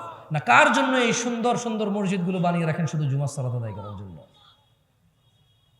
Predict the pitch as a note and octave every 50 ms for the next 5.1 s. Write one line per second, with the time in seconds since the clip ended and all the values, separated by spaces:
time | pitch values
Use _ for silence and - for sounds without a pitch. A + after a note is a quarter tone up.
0 | _ _ _ _ _ _ _ _ _ _ _ _ _ _ _ _ _ _ _ -
1 | C#3 D#3+ D#3 - - F3 E3+ E3 D#3 D#3 C#3 - D#3 C3+ D3 C#3 C#3 C3 - C3+
2 | - C#3+ B2+ B2 C3+ B2 A#2+ - C3 B2 A#2 - B2 - - B2 A2 G#2 A2 D3+
3 | A#3+ D4+ C4+ G#3+ F3+ G3+ A#3+ F#3+ D3 D3+ D#3+ E3+ E3+ E3 G3+ F3+ - - F3 E3+
4 | E3+ E3+ D#3 - F#3+ F3+ E3+ C#3 D#3 E3+ D#3+ D#3+ C#3+ C3+ A#2+ - B2+ A2+ A2 G#2
5 | F#2+ F2